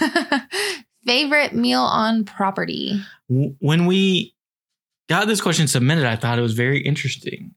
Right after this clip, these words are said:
Speaker 2: A
Speaker 1: Mm-hmm.
Speaker 2: meal. It's not a location. It's actually just from sitting down, start to finish, what is your favorite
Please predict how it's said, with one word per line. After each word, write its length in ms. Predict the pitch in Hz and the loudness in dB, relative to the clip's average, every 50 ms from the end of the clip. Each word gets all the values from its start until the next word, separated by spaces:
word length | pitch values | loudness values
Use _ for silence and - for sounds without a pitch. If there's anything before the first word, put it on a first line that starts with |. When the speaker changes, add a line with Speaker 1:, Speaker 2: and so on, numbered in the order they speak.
| _ _ _ - | _ _ _ -2
Speaker 2:
A 60 | 117 | 0
Speaker 1:
Mm-hmm. 260 | 117 117 120 127 131 | 2 2 2 2 2
Speaker 2:
meal. 460 | 151 180 214 220 170 - - - - - | 2 2 2 2 0 -2 -4 -8 -10 -12
It's 180 | 120 117 - - | -12 -8 -2 0
not 180 | 127 139 165 185 | 0 2 2 2
a 20 | |
location. 800 | 190 190 185 - - 135 123 117 - - 127 131 147 165 180 - _ _ _ _ _ _ _ _ _ _ _ _ _ _ _ _ - | 2 0 0 0 0 0 0 0 0 2 2 2 2 0 -2 -4 _ _ _ _ _ _ _ _ _ _ _ _ _ _ _ _ -8
It's 140 | 127 - - | -4 -2 0
actually 280 | 131 127 123 - 135 120 | 0 0 0 0 0 0
just 180 | 123 120 - - | 0 0 -2 -2
from 220 | - 120 113 110 | 0 0 2 2
sitting 360 | 113 - - 151 160 180 180 | 2 0 0 2 2 2 2
down, 380 | 160 147 147 147 147 147 147 139 | 2 2 2 2 2 2 2 0
start 340 | - - 151 147 156 147 - | 0 0 0 0 0 0 -2
to 80 | 165 | -2
finish, 500 | - - - 147 139 139 139 135 139 - | -2 0 0 2 2 4 2 2 0 -2
what 400 | 123 120 127 131 147 151 - - | -2 0 0 2 0 0 0 -2
is 200 | - 135 127 120 127 | -2 0 0 0 0
your 100 | 127 117 | 0 -2
favorite 720 | - - 139 131 131 127 131 135 131 120 - - - | -2 0 0 0 2 2 2 0 0 0 -2 -4 -12